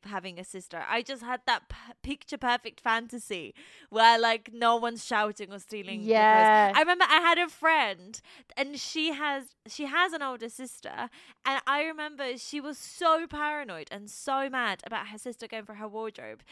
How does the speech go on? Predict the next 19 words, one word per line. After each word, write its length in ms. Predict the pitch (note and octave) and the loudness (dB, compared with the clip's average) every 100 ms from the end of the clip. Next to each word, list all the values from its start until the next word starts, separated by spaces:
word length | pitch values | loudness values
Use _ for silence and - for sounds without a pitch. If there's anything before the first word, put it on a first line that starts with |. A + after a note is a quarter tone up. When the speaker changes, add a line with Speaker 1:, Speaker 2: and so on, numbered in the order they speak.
| - | -20
Speaker 1:
<laughs> 140 | - - - - - D#5+ _ _ | -18 -18 -18 -20 -20 -20 _ _
that, 400 | - D4 A3+ B2+ - A#4 G#4+ F#4 _ - | 2 4 4 0 -8 -12 -14 -16 _ -6
I 100 | D#4+ | -4
don't 140 | G4+ | 0
know 60 | G#4+ | 0
if 80 | A4+ | 0
she 100 | G4+ | 0
listens 340 | F4 F4+ F#4 D4+ | 0 -2 -8 -6
to 40 | |
this 180 | C#4+ E4+ | -4 -4
podcast, 680 | - F4 - A3 G#3 A3+ - | -4 -6 -4 -6 -6 -8 -6
but 180 | C#4 C4+ - | 0 0 0
anyway, 640 | C#4+ D4 A#3+ F#3+ F#3 G3 - _ _ | -4 -2 -2 -4 -6 -12 -18 _ _
<laughs> 240 | _ - | _ -2
if 340 | E4 G4+ A#4+ - - | 2 8 6 6 -4
she, 200 | F4 F4+ | -4 -4
if 160 | E4+ | -4
you 160 | D#4+ D#4 | -4 -6
do 380 | D4+ C#4 A#3+ | -2 0 0